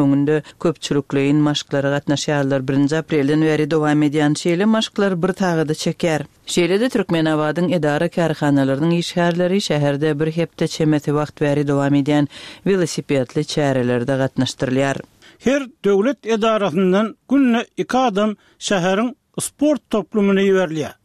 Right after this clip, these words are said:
Speaker 2: Bu ýere ýygnanan döwlet işgärleri velosiped bilen şäher aýlanmagy mejbur edilýär. Velosiped sürmek çäreleri birinji aprelde başlandy. Ýöne dördünji aprelde sişenbe güni has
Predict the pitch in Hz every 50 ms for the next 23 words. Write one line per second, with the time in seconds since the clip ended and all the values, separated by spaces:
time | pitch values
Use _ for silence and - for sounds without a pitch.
0 | _ - - - _ - 240 269 285 269 262 277 - - _ - 185 196 208 208
1 | 220 214 208 208 214 226 240 233 - _ - 190 202 196 190 202 254 277 311 269
2 | 269 - - - 247 233 233 214 202 208 196 214 233 - _ - 185 196 202 202
3 | 196 - - - - - 277 269 - - 247 220 214 226 220 - - - - 208
4 | 202 175 190 208 226 - - 220 220 208 196 202 202 202 196 196 190 190 185 208
5 | 220 - _ - 180 196 196 185 160 185 196 196 190 196 185 156 180 175 160 131
6 | 104 - _ _ _ _ - - 185 208 208 214 202 190 - - - 285 311 269
7 | - - - 240 247 247 247 233 - - - 226 226 220 196 202 196 196 196 190
8 | 233 - - - 180 208 196 196 190 175 262 240 190 - 208 214 202 190 190 196
9 | 214 202 196 190 - - 202 185 175 170 143 107 - _ - - - 175 185 196
10 | 190 190 220 269 - - _ - 196 208 208 202 175 156 190 185 214 285 262 -
11 | - 240 226 214 196 190 208 214 - - - - 226 208 190 - - 190 175 185
12 | 196 240 262 240 226 214 220 214 _ - _ - - 262 320 330 254